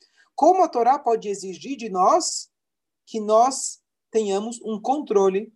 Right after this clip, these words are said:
sobre o nosso pensamento? Então, nessa Guemará, entre várias coisas que a gente já estudou, essa Guemará é clássica, que ela dá pra nós a dica,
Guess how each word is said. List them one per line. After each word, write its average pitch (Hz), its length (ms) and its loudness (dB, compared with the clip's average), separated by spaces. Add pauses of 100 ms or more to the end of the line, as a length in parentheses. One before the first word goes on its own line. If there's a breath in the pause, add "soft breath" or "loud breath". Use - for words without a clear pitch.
(100)
sobre 165 560 -2
o 156 120 -10
nosso 139 280 -4
pensamento? - 580 -10 (1300)
Então, 202 220 4
nessa 269 360 4
Guemará, 180 580 6 (120)
entre 233 220 -6
várias 220 340 4
coisas 196 220 -2
que 208 60 -6
a 190 40 0
gente 185 180 -8
já 180 140 0
estudou, 160 520 -2 (400)
essa 269 300 2
Guemará 214 480 0
é 196 60 -8
clássica, 214 840 -2 (220)
que - 80 -6
ela 185 160 4
dá 208 220 4
pra 220 180 -2
nós 202 480 -2 (220)
a 190 120 2
dica, 269 480 -4